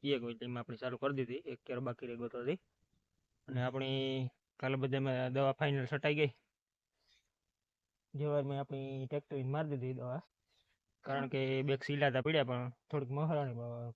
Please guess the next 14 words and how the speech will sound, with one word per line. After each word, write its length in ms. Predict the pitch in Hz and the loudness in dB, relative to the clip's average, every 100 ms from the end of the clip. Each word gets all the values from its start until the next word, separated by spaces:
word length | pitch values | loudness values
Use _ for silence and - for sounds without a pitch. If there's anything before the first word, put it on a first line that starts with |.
| - | -6
કંઈક 260 | 139 131 120 | -4 -4 -4
છટાઈ 260 | 135 139 120 | -4 -4 -6
જાય. 140 | 117 - | -6 -6
પગ 100 | 135 - | -6 -2
ખંભે 220 | 147 139 | 0 2
ન 100 | 139 147 | 2 4
ચડાવો 260 | 147 151 143 | 4 4 2
ને 60 | 117 | -2
આપણે. 200 | 120 117 - - _ _ _ _ _ - | -6 -10 -12 -20 _ _ _ _ _ -2
જવારમાં 400 | 135 139 139 135 | 4 4 2 0
જો 60 | 143 | 0
આપણે 280 | 139 135 131 | 0 -4 -2
કાલે 160 | 135 135 | 0 0
ઈરને 260 | 139 139 | 0 0